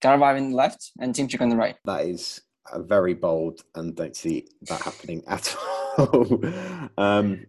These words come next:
Speaker 2: midfield for me, it's gotta be Shaparenko and Stepanenko in the middle. I think he's gonna go for two, but if he goes for three, obviously just add Malinovsky in there and take away one of those centre backs that we've just discussed.
Speaker 1: Okay, and the striker, well, I would like to see Garmash, you know, he deserved it.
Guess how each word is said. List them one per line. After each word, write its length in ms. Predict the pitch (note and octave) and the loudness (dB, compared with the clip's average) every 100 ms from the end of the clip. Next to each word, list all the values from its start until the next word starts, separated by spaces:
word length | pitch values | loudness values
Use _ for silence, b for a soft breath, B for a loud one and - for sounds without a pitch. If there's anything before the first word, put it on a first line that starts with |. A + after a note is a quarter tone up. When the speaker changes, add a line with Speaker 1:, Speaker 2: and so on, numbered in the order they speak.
| G#2+ | 2
Speaker 2:
midfield 560 | B2+ B2 - A2 G2+ | 2 2 4 6 6
for 140 | - G2 | 2 -2
me, 300 | G2 F#2 F2 | 0 4 2
it's 120 | - | 2
gotta 200 | - D2 | -2 0
be 100 | D#2+ | -2
Shaparenko 600 | - E2 E2+ E2 D#2+ - | -4 -4 0 0 0 -6
and 120 | D#2 | -8
Stepanenko 580 | - - - E2 D#2 E2 | -4 -6 -2 -4 -4 -4
in 80 | D#2 | -2
the 40 | |
middle. 240 | D#2+ D#2 D#2+ | -2 0 0
I 40 | |
think 220 | - G2 | 0 -4
he's 120 | F2+ | -4
gonna 160 | D#2+ E2 | -4 0
go 100 | E2 | 0
for 140 | - | -2
two, 320 | D#2+ - F2 D#2 | -8 0 2 2
but 100 | E2+ | 0
if 80 | |
he 80 | E2+ | -2
goes 220 | E2+ F2 | 0 0
for 100 | - | -2
three, 320 | E2 - E2+ E2 | -8 -2 0 2
obviously 380 | E2 E2 - | 0 -2 -6
just 200 | D2 D#2 | -8 -4
add 140 | E2 D2+ | -4 -4
Malinovsky 840 | D#2 D#2+ D#2 D#2+ D2+ - D#2+ D#2+ - _ _ _ _ _ | -6 -6 -4 -6 -10 -4 -2 -2 -4 _ _ _ _ _
in 200 | F2 F2 | -2 0
there 320 | E2+ E2+ E2+ - | 0 0 0 -4
and 140 | E2+ | -8
take 300 | E2 F2 - | -2 -2 0
away 280 | E2 E2+ D#2+ | 2 2 2
one 180 | D#2 D#2 | 2 -2
of 100 | D2 | -2
those 220 | D#2 - | -4 -2
centre 240 | F2 D#2 | -4 -4
backs 500 | C2+ D2 - - - - D#2 | -6 -8 -8 -18 -18 -18 -10
that 120 | - | -4
we've 200 | D#2 D#2 | -4 -4
just 180 | E2 - | -8 -12
discussed. 500 | - - D2+ - - _ - | -12 -6 -6 -8 -20 _ -6
Speaker 1:
Okay, 520 | C3+ B2+ B2+ C#3 D3 | -4 -2 0 -2 -4
and 420 | - A#2+ A#2+ A#2 G#2+ | 0 2 4 2 0
the 120 | B2 | -2
striker, 680 | - B2+ C3+ C3+ C#3 C3+ B2 | 0 4 4 2 0 0 0
well, 220 | C3+ C3 | 4 4
I 80 | D3+ | 4
would 160 | E3+ | 2
like 160 | E3+ F#3 | -2 -4
to 80 | - | -8
see 160 | - | -6
Garmash, 460 | A2 B2 B2 G#2 - | -2 -2 -2 -6 -6
you 100 | A2+ | -2
know, 340 | A2+ A2+ A2+ - | 0 -2 -4 0
he 80 | C3+ | 2
deserved 460 | B2 A#2 D3 A#2+ | 4 4 4 2
it. 180 | A2 - | -4 -6